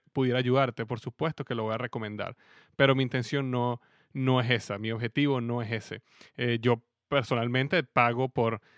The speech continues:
libros que compro, por conferencias a las cuales voy, por videos que escucho para crecer yo y, y por supuesto no tiene nada de malo el hecho de, eh, tener que pagar por algo, por algún producto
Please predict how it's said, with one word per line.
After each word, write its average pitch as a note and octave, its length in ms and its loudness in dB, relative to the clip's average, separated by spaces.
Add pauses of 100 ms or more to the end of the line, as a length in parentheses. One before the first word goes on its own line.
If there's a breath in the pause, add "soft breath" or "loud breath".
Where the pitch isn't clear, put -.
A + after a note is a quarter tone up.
(100)
libros B2+ 440 2
que A#2 140 -6
compro, C3 480 0
por A2+ 320 0
conferencias A#2 640 -2
a B2+ 60 -2
las A#2 100 -6
cuales A2+ 280 -2
voy, B2+ 380 0 (380 soft breath)
por A#2 300 0
videos A#2+ 420 0
que - 80 -8
escucho C3+ 720 -2
para A#2+ 220 0
crecer A#2 420 -6
yo B2+ 240 0
y, A#2+ 160 -4 (140)
y G#2+ 80 -8
por A#2+ 260 -12
supuesto A#2 240 -6
no C3 60 -2
tiene C3 160 -4
nada B2 260 -2
de B2+ 80 -2
malo A#2 380 -2 (500 soft breath)
el C#3 180 4
hecho C#3 300 2
de, C3 320 0 (400 soft breath)
eh, A#2+ 400 -2
tener A#2 240 -6
que B2+ 140 0
pagar B2+ 380 4
por B2 140 2
algo, A2+ 280 0
por A#2+ 100 -2
algún A2+ 220 -4
producto B2 560 0